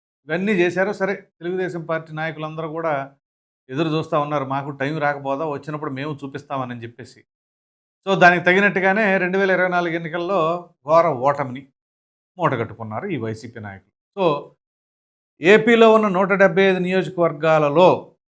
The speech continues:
ఈ గుడివాడ నియోజకవర్గం సపరేటు. దానికి గల కారణం ఈయన మాట్లాడే తీరు, దానివల్లనే. So, ఇక కొడాలి నానిని ఖచ్చితంగా అధికారంలోకి రాగానే అరెస్ట్ చేయాలి అని చెప్పేసి తెలుగుదేశం పార్టీ శ్రేణుల్లో పెద్ద డిమాండ్ అయితే ఉంది.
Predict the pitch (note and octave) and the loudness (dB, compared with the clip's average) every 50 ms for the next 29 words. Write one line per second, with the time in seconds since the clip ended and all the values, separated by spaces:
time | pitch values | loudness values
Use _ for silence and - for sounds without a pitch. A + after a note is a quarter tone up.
0 | _ _ _ _ _ _ D#3 D3+ C3 B2 C#3+ E3 F#3 A3 A3+ G#3+ G3+ F#3 F3+ F#3 | _ _ _ _ _ _ -12 -10 -6 -2 2 4 8 8 8 8 8 4 0 -2
1 | F#3+ F3+ D#3+ - - F3 E3+ D#3+ D#3+ D#3+ F#3+ F#3 E3+ E3 E3+ - D3+ D3 - F3 | -2 -4 -4 -6 -6 -6 -6 -6 -6 -10 -10 -10 -10 -10 -4 -2 -2 0 2 2
2 | E3+ C#3+ - A2 G#2+ - _ _ _ _ _ _ D3 D#3 D#3+ E3 D#3 F3 F3 E3+ | 2 2 0 -4 -12 -16 _ _ _ _ _ _ -2 0 0 0 -2 0 0 0
3 | E3 - D#3+ D#3+ F3 G3 A3+ G#3 E3+ E3 E3+ D#3+ D#3 D#3+ D#3+ D#3+ D#3 E3 E3+ D#3+ | 4 4 4 4 4 2 -2 -2 -2 -2 -2 0 -2 -2 -2 -2 -2 -2 -2 -2
4 | E3 D#3+ D#3+ D#3+ D3+ D#3 E3+ F3+ D#3 D3+ D3 C#3+ C#3 C#3 C3+ C3 A2 F2+ - _ | -2 -4 -4 -6 -6 -4 -6 -6 -4 -4 -6 -4 -4 -6 -6 -6 -10 -14 -16 _
5 | _ _ _ _ _ _ _ _ _ _ _ _ _ _ _ _ _ _ A3+ A#3+ | _ _ _ _ _ _ _ _ _ _ _ _ _ _ _ _ _ _ 6 8
6 | A#3 A3+ A#3 A#3 G#3 E3 G#3 - - F#3+ G#3 A3 A#3 A3+ A3+ A3 G#3+ G#3 G#3 G#3 | 8 8 8 6 4 0 -2 2 4 6 6 8 6 6 4 2 0 0 -2 -2
7 | G#3 G#3+ G#3+ G#3 G#3+ G#3 G3+ G3 G3 - G3+ G3 G#3 G3+ G3 G3+ G#3 F3 C#3 - | -2 -4 -6 -6 -6 -4 -4 -6 -6 -6 -6 -4 -4 -2 0 2 2 2 2 0
8 | - _ _ _ _ D#3 E3 F3+ F3 F#3 F3+ F3+ F#3 F3+ D#3+ D#3 D#3+ E3 E3 E3+ | -4 _ _ _ _ -10 -10 -4 -2 -2 -2 -2 -4 -4 -6 -2 0 0 0 0
9 | E3 F3+ F3 F#3 F#3+ F3 D#3+ E3 D3+ C#3+ D3 D#3 D#3 - D#3+ D3+ - D#3 D#3 D#3+ | 0 -4 -6 -6 -8 -8 -8 -10 -8 -8 -8 -8 -10 -12 -14 -12 -10 -8 -6 -4
10 | D#3+ D#3+ D#3+ D#3+ D#3+ D#3 D3+ D#3 D3+ D3+ D3 C#3+ F#3 F#3+ F#3+ A3+ G#3+ G#3+ A3 G3+ | -4 -4 -4 -4 -8 -8 -8 -10 -10 -12 -12 -10 -12 -10 -6 -4 -4 -2 -2 -4
11 | F3 F3+ F#3 F3 F#3 F3+ E3+ F3 F3+ F#3 F3 F3+ F#3+ G#3+ G3+ G3+ E3+ E3+ E3 E3 | -4 -6 -4 -4 -4 -4 -4 -8 -8 -8 -8 -8 -8 -4 -4 -2 -2 -2 -4 -2
12 | F3+ G3+ G3 F3 E3+ E3+ E3+ E3+ D3 C#3+ D3 C#3+ A#2+ - | -2 -2 0 0 -2 -2 -2 -4 -4 -4 -8 -10 -12 -16